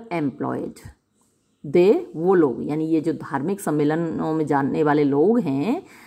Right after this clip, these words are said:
वो बेटर एम्प्लॉयड होंगे, यानी बेहतर तरीके से वो काम कर सकते हैं, lying flat,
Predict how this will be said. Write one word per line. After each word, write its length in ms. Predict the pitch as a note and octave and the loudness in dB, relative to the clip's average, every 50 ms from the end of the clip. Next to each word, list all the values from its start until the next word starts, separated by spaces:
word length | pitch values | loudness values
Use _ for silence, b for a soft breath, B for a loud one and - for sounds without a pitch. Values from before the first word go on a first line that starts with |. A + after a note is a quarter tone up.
| B B B B - | B B B B -6
वो 420 | F3 G3 G#3+ A#3 C4+ D4+ E4 D#4+ | 2 4 6 6 6 6 4 2
बेटर 500 | A3+ F#3+ D3+ D3 D#3 D#3 F3 - E4+ E4+ | 0 -2 -2 0 0 0 2 2 2 2
एम्प्लॉयड 440 | F4 D4 C4 A#3+ A3 G#3+ F3+ D#3+ D#3+ | 4 2 2 2 2 2 2 2 0
होंगे, 240 | C#3+ C3 C3+ C3+ C3+ | 0 -2 -2 -2 -2
यानी 400 | C3 C#3 D#3+ E3+ G3 A3+ A#3+ A3+ | -2 -2 -2 0 2 2 0 0
बेहतर 480 | D#3+ D3+ D3 D3 D#3 D3+ - B3 C4+ | 0 -2 -6 -6 -6 -4 -2 -2 -2
तरीके 440 | B3 - F#3+ F3 D#3 D3+ - G#3 C4 | 0 0 0 0 0 2 4 2 2
से 160 | B3+ - C4+ | 4 4 0
वो 180 | A#3 G3 F3+ E3 | 0 2 0 -4
काम 360 | - - D3+ C#3+ C#3+ D#3 E3 | -2 -2 0 0 0 -2 -4
कर 220 | - - D#3+ G#3+ | -4 0 0 0
सकते 440 | C#4 - B3 F3+ - - - D3 C#3+ | 4 4 2 0 0 -2 -4 -2 -2
हैं, 340 | D3+ D3+ E3+ A3+ E4+ A4+ A#4+ B B B B B A#3+ | -2 -2 -2 0 0 0 -2 B B B B B 0
lying 500 | B3+ D4 D#4+ E4+ F4+ F4+ F#4+ E4 C4 - | 4 4 6 6 4 2 2 2 0 0
flat, 280 | - D#3+ C3+ A#2+ - | 0 -4 -2 -4 -6